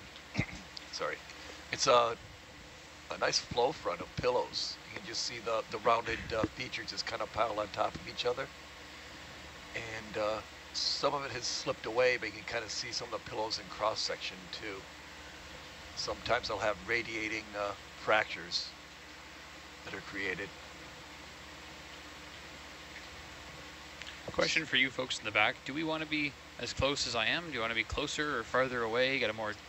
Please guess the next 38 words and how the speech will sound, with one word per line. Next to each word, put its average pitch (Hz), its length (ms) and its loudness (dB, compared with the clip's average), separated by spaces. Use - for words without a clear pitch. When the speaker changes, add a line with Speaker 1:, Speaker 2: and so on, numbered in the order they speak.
Speaker 2:
up 120 140 2
close 131 240 0
and 113 80 -8
personal, 123 400 -2
or, 104 60 0
like, 101 180 0
an 92 120 2
overview 117 520 0
view 113 220 0
of 117 100 -4
this 113 140 -2
slope - 400 -2
as 113 80 -8
we 117 80 -4
come 131 140 2
up? 147 120 0
Speaker 1:
Uh, - 60 2
for, 123 140 0
for 127 100 -4
geology, 120 500 6
I 104 60 0
mean, 110 120 -8
this - 140 4
is 131 220 -4
okay. 90 540 2
For 98 80 -8
biology, 110 640 2
I'm 101 100 0
not 92 160 -4
sure. - 360 -2
Paolo, 107 340 2
what 104 120 0
do 107 60 -2
you, 104 80 -2
what - 100 -8
would - 140 -6
you 101 60 -8
like? 98 140 0